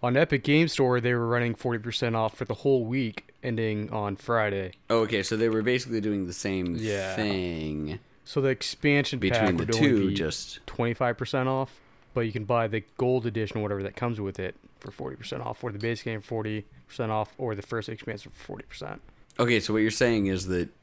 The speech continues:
Speaker 2: go buy the game now, buy the gold edition, and you'll pay less than Chris did. Okay. I,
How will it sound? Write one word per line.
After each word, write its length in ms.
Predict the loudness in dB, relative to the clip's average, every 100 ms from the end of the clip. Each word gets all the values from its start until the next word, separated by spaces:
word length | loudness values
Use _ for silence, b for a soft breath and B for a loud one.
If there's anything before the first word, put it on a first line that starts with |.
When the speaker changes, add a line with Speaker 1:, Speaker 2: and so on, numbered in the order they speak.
| -2
Speaker 2:
go 200 | 4 6 6
buy 180 | 6
the 140 | 4 2
game 260 | 2 2
now, 280 | 2 2 2
buy 180 | 2 0
the 80 | 0
gold 300 | 0 0 0
edition, 720 | -2 -2 0 0 0 0 -4 -10 b b b 0
and 420 | 2 2 2 0
you'll 240 | 2 0
pay 220 | 2 2 2
less 240 | 0 -2
than 160 | -4 -4
Chris 260 | -4 -6
did. 220 | -8 -8 -12 -10 -6
Okay. 180 | -6 -8 -12 _ -20 -20 -20 -20 -20 b b b b b _ _ -18 -18 -20 -20 B B 6
I, 180 | 6